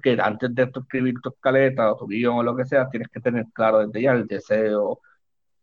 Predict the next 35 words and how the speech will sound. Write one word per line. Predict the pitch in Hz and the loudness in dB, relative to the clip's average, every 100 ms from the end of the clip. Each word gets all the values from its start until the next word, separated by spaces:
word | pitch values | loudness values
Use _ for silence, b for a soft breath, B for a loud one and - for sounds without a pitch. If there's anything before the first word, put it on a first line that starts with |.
| _ | _
este, | 107 101 _ 104 | -8 -8 _ -6
si | - | 0
va | 113 | 2
a | 107 | 2
cumplir | 120 107 113 | 0 -6 -2
o | 110 | 0
no | 110 | 0
con | 110 107 | -2 -4
su | 110 | -4
deseo, | 101 123 113 110 | -2 0 0 -2
si | - | -4
es | 110 | -8
feliz | - 117 120 113 | -2 0 0 0
o | 107 | 0
no | 110 113 117 | 2 0 -2
al | 113 104 | -8 -10
cumplir | - 104 107 101 | -12 -10 -8 -10
ese | - 107 | -6 -6
deseo. | 101 98 92 - | -4 -6 -10 -8
Son | 107 | -10
cosas | - 127 131 - | -6 -4 -4 -2
claves | 120 127 117 117 B B B B _ _ - | 2 2 2 -4 B B B B _ _ -2
que | 110 | 0
yo | 117 | 2
creo | 120 127 | 2 2
que | 127 | 2
te | 123 | 2
van | 110 | 0
a | 107 | 2
ayudar | 113 120 120 | 2 2 2
mucho | 117 123 131 131 | 0 -2 -2 -2
más | 120 123 120 | 2 2 2
a | 110 - | -2 -8
tener | 107 104 | -8 -8
un, | 110 117 113 | -6 -8 -10